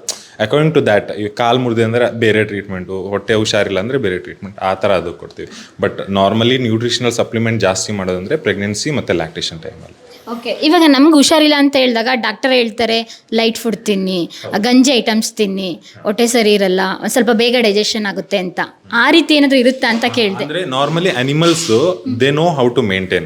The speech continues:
Speaker 1: ಅವು ಊಟ ಬಿಟ್ಬಿಡ್ತವೆ. ಅದು ಟೈಮ್ ಕೊಟ್ಬಿಡುತ್ತೆ ಅದ್ರ ಹೊಟ್ಟೆಗೆ, like,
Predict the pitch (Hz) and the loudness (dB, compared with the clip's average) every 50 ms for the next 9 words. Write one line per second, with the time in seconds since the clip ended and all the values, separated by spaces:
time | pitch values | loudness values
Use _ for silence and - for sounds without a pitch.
0 | 82 - - - - 120 135 131 127 - - 139 117 113 - - 110 107 110 - | -6 -12 -12 -2 0 2 2 2 2 0 0 -2 -2 -2 -4 -4 -6 -8 -6 -6
1 | - 80 80 78 - _ 247 233 233 - - - 104 110 123 131 123 127 - 113 | -6 -6 -6 -8 -10 _ -12 -12 -12 -10 -4 -4 0 4 4 2 2 2 -2 -2
2 | 117 139 147 139 143 131 - 113 113 110 113 110 101 98 95 92 95 98 95 92 | -2 -2 0 0 -2 -2 0 0 -2 -2 0 0 0 0 0 0 0 -2 -2 -2
3 | - - 104 101 - 120 113 107 104 107 104 98 98 98 95 - | -4 -4 -6 -4 -2 0 0 2 2 2 2 2 0 0 -2 -4